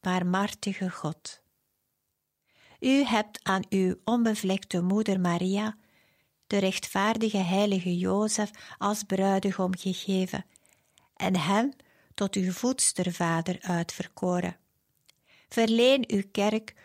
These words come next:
door de verdiensten en op de voorbeden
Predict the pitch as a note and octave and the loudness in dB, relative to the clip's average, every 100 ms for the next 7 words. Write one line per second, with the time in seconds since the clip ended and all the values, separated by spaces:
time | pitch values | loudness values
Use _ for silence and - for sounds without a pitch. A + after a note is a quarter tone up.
0 | - - A#3 A3+ A3 G#3+ G#3 G#3 A3+ A#3 | -10 0 2 4 2 2 2 2 2 4
1 | A#3 - B3+ B3+ - G#3+ G#3 G#3 F#3 F#3+ | 2 0 -2 -4 -2 0 0 0 0 2
2 | F#3 F#3 F#3+ G3 G3 G#3+ - | 2 2 2 2 2 0 -6